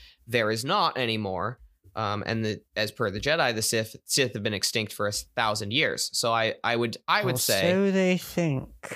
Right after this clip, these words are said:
Speaker 1: a reasonable interpretation is they want revenge on the Jedi and the, and the galaxy at large for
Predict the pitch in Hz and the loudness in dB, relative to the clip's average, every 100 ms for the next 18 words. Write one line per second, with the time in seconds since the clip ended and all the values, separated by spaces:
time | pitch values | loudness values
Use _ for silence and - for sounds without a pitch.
0 | - 131 127 156 175 156 156 139 127 117 | -6 -2 0 2 2 0 0 2 2 2
1 | 123 113 107 113 107 113 107 107 117 110 | 0 0 0 0 0 -2 -2 0 0 2
2 | 117 110 - - _ _ _ _ _ 120 | 0 0 -2 -8 _ _ _ _ _ -4
3 | 120 127 127 123 123 113 120 117 110 110 | 0 4 4 2 0 2 2 4 2 2
4 | 107 107 - 107 110 110 104 113 85 101 | 0 -2 -2 0 2 2 0 -2 -2 0
5 | 104 101 98 - - 113 107 | 2 0 -2 -8 -6 0 0